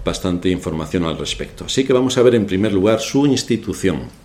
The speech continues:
Si conoces esta ordenanza que fue instituida por el Señor,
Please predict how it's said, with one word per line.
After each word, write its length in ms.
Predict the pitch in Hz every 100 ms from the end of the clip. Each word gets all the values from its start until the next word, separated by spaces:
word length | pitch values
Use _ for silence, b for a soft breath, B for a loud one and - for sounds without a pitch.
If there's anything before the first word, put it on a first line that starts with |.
| - - - - B B B B B B B B B B B B B
Si 180 | - 117
conoces 380 | 117 135 165 151
esta 200 | 151 135
ordenanza 680 | 127 117 143 123 120 147
que 140 | 147 92
fue 180 | - 110
instituida 540 | 113 120 101 110 110
por 100 | 110
el 100 | 104
Señor, 480 | 101 117 139 139